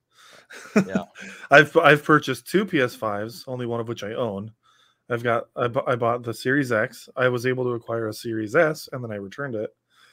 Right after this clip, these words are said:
Speaker 2: I got a, a graphics card. So I guess, I guess this is a strength I have. Maybe I'll start a side hustle.
Speaker 1: <laughs> Yeah, when I'm ready to buy the new Xbox, I'm just gonna make you hunt for it.
Speaker 2: <laughs>
Speaker 1: 'Cause I have no luck.
Speaker 2: Yeah, it's hard to
Speaker 1: Um,
Speaker 2: find.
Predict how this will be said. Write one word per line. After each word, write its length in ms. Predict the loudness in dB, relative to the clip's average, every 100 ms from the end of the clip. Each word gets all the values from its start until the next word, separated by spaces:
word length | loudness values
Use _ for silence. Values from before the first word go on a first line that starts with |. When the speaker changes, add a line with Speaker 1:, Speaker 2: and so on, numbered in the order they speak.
| _ _ _
Speaker 2:
I 140 | -4 -2
got 360 | -2 -4 -6 _ _
a, 60 | -12 -12 _ _ _ -18 -8 -6
a 80 |
graphics 460 | -2 -2 -2 -4 -4
card. 420 | -2 0 -2 -6 _ _ _ _ _ _ _
So 240 | -6 -2 -2
I 80 |
guess, 300 | -2 -4 -6
I 100 | -8
guess 180 | -6 -4
this 180 | -6 -8
is 120 | -8
a 60 | -10
strength 400 | -4 -2 -2 -6
I 100 | -6
have. 340 | -6 -8 -12 _ _ _ _ -6
Maybe 140 | -2
I'll 100 | -2
start 260 | 0 0 2
a 20 |
side 280 | 2 4 4
hustle. 240 | 0 0
Speaker 1:
<laughs> 40 | 4
Yeah, 160 | 4
when 180 | 4 2
I'm 160 | 0 2
ready 220 | 0 0
to 80 | 0
buy 220 | 2 2
the 80 | -2
new 160 | -6
Xbox, 520 | -6 -6 -4 -4 -4
I'm 100 | -10
just 160 | -12 -12
gonna 120 | -12
make 240 | -12 -12 -12
you 140 | -12
hunt 220 | -10 -14
for 240 | -10 -10 -10
it. 60 | -14 _ _ -2 0
Speaker 2:
<laughs> 680 | 2 2 2 -2 -6 -12 -20 _ _ _ _ _ -6
Speaker 1:
'Cause 280 | -4 -4 -12 -10 0
I 160 | 2
have 220 | 4 0
no 160 | -2 -2
luck. 380 | -2 -2 -4 _ _ _ _ _ _ _ _ _
Speaker 2:
Yeah, 200 | 4 6
it's 100 | 6
hard 140 | 6 6
to 60 |
Speaker 1:
Um, 40 | 4
Speaker 2:
find. 260 | 4 2